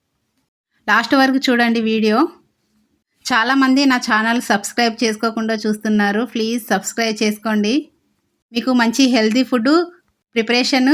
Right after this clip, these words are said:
చూపించాలని నేను వీడియోస్ తీస్తున్నా. చక్కగా ఉడికిపోయింది, ఇంకా కొత్తిమీర వేసుకుందాం. ఈ ప్రోటీన్ ఫుడ్ తినడం వల్ల మన శరీరం బలంగా ఉంటుంది. కణాలకు, ఎంజైమ్లకు, హార్మోన్లకు ఇవి చాలా,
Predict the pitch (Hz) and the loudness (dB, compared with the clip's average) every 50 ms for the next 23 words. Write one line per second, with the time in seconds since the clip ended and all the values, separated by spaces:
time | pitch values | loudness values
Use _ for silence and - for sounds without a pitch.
0 | 339 330 - 254 226 220 247 240 233 269 240 233 233 226 226 247 247 240 233 226 | 4 2 2 -2 -2 0 0 0 0 0 0 0 0 -2 0 0 -2 -2 -2 -2
1 | 226 226 226 226 214 214 226 233 214 - 220 214 214 - 214 202 202 202 208 247 | -4 -4 -4 -2 -2 -2 -2 -2 -2 -2 -2 -4 -2 -2 -2 0 0 2 2 2
2 | 320 - - _ _ _ _ _ _ _ _ _ _ _ _ _ _ _ _ _ | 0 -2 -6 _ _ _ _ _ _ _ _ _ _ _ _ _ _ _ _ _
3 | _ _ _ _ _ _ - 254 226 226 247 240 240 247 254 240 233 226 226 226 | _ _ _ _ _ _ -4 -4 -4 0 0 2 2 2 2 0 0 -2 -4 -4
4 | - 247 240 226 220 220 240 240 226 226 214 214 214 214 214 - 233 233 226 214 | -2 0 0 0 0 -2 -2 -2 -2 -4 -4 -2 -2 -2 0 -2 -2 -2 0 0
5 | 214 208 208 - - 202 196 196 214 269 311 - - _ _ _ _ _ _ _ | 0 -2 -2 -4 -4 -4 -2 0 2 2 0 0 -4 _ _ _ _ _ _ _
6 | _ _ _ _ _ _ _ _ _ _ _ _ _ - _ _ 247 240 214 240 | _ _ _ _ _ _ _ _ _ _ _ _ _ -20 _ _ -4 -2 0 2
7 | 226 226 220 240 269 269 285 311 320 311 - 247 220 254 262 269 254 233 233 240 | 2 2 2 4 4 6 8 6 6 6 4 2 2 2 2 4 4 4 4 4
8 | 262 254 247 240 226 233 240 269 277 254 226 226 240 226 - 233 214 214 220 240 | 2 2 2 2 2 2 2 4 4 4 4 2 2 2 2 2 4 4 4 4
9 | 240 254 254 240 226 214 214 220 226 233 240 233 226 220 214 208 220 208 202 202 | 4 4 4 4 4 2 2 2 2 2 2 2 2 2 0 2 2 0 2 2
10 | 226 269 269 - 240 208 214 220 226 226 233 226 - 240 233 214 208 214 208 220 | 0 -2 0 0 0 2 2 2 2 2 0 0 0 2 2 4 4 4 4 2
11 | 214 214 214 214 214 226 226 220 214 220 208 208 208 220 220 220 214 214 208 214 | 2 2 2 0 0 -2 -2 0 2 2 2 4 4 2 2 2 0 -2 -2 -2
12 | 233 233 208 202 226 247 - - - 220 196 190 208 220 226 247 | -2 -2 0 -2 -2 -2 -4 -4 -4 -4 0 2 2 2 2 2